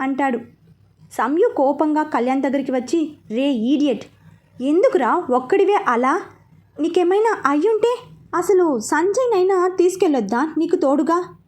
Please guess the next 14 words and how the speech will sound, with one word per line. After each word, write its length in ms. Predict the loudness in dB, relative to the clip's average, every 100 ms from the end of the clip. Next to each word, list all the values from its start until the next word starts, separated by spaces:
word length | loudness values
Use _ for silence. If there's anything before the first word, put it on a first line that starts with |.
| _ -8
అని 200 | -4 -2
అడిగింది 360 | -2 -2 -2 -2
కోపంగా. 640 | -2 -2 -2 -2 -4 -8 -18 -20 _ _ _ -8
జనని 360 | -4 -2 0
ఏడుస్తూ, 720 | 0 0 0 -2 -2 -2 -2 -4 -16 _ _
"అవును 280 | -6 -2 0
కళ్యాణ్, 480 | 0 -2 -2 -2 -4 -8 -16 -4
ఇవాళ 320 | -2 0 0 0
సంజయ్ 460 | -2 0 2 2
రాకపోతే 720 | 2 0 -2 -2 0 -2 -2 -6 -16 -20 -8
అసలు 300 | -2 2 2
వాడు 240 | 2 0
నన్ను 500 | 2 0 0 0 -4 -8 -6
ఏం 220 | -2 0